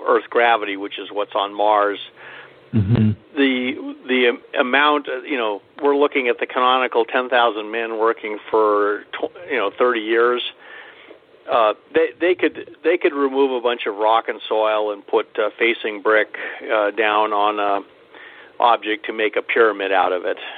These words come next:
Speaker 1: And, um, so also, uh, George has, uh, done some excellent work recently. At the base of the pyramid, there looks like there is a city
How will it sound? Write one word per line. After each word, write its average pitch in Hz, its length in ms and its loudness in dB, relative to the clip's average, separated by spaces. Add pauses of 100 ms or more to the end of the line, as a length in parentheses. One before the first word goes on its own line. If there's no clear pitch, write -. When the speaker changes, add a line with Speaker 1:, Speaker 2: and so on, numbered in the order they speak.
(220)
Speaker 1:
And, 107 400 -2
um, 107 540 2 (800)
so 135 240 2 (160)
also, 147 580 2
uh, 131 100 0 (140)
George 147 360 2 (100)
has, 117 320 0
uh, 107 280 0 (320)
done 131 280 -2
some 113 180 -6
excellent 127 440 -4
work 113 280 2
recently. 113 640 -6 (840)
At 180 240 2
the 165 60 0
base 156 400 2
of 139 100 -8
the 107 60 -2
pyramid, 165 600 0
there 117 160 -4
looks 139 340 0
like 120 300 2
there 117 180 4
is 131 320 2 (140)
a 120 320 -2 (120)
city 170 440 0